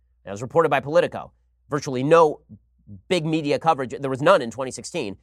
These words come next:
And the media coverage, even in twenty seventeen, when this came out, was incredibly muted. There's, there's a reason that Republicans finally got tired and said, "Listen, Donald Trump doesn't play by the rules because you guys don't play by the rules."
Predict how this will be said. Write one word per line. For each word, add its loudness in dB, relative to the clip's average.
And -6
the -4
media 0
coverage, -4
even -6
in -6
twenty -2
seventeen, -6
when -4
this -8
came -4
out, -4
was -4
incredibly -2
muted. -2
There's, 2
there's -2
a -2
reason -2
that -8
Republicans -2
finally 0
got 0
tired -2
and -8
said, -6
"Listen, -4
Donald 4
Trump -4
doesn't -4
play 0
by 2
the -4
rules -4
because -6
you -10
guys 2
don't -8
play -6
by -6
the -12
rules." -14